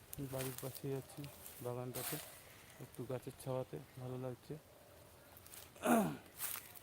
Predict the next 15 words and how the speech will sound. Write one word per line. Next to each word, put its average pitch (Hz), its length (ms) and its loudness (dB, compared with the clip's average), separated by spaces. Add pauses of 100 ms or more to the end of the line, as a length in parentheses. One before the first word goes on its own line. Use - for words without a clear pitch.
(160)
আপনার 127 320 2
সঙ্গে 127 260 0 (1000)
একটু - 220 -2 (760)
এই 127 80 6 (600)
ওয়েদারটা 127 420 -2 (100)
শেয়ার 123 240 0
করতে - 320 -4
এসেছি। - 300 -2 (960)
আপনাদের 127 420 0
ওখানে 123 280 2
কেমন 127 280 2
ওয়েদার 123 280 2 (360)
জানাবেন 123 360 0 (960)
কমেন্টের 127 480 4
মাধ্যমে। 123 360 0